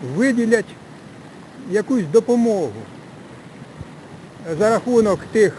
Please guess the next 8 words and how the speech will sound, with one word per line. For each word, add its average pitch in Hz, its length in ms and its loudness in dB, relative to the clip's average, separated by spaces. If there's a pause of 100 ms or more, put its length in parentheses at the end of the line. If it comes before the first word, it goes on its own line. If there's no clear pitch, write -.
(100)
втрат, 247 420 2
які 196 240 -2
ти 185 140 2
поніс, 220 460 4 (840)
відеокамера, 208 840 2
плюс 180 360 -2
там 170 180 -4
лікування 180 680 0